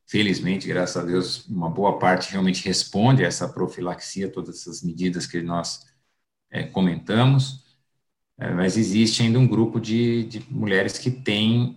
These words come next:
recorrência que, mesmo com todas essas medidas não antibióticas e antibióticas que nós falamos, elas persistem num quadro de recorrência de infecções urinárias. Isso é muito difícil. Esse, esse é um, é um desafio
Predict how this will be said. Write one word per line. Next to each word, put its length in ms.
recorrência 800
que, 420
mesmo 720
com 160
todas 420
essas 380
medidas 580
não 240
antibióticas 720
e 80
antibióticas 640
que 120
nós 180
falamos, 420
elas 240
persistem 680
num 160
quadro 360
de 100
recorrência 640
de 100
infecções 540
urinárias. 540
Isso 240
é 20
muito 220
difícil. 500
Esse, 320
esse 480
é 60
um, 240
é 100
um 100
desafio 840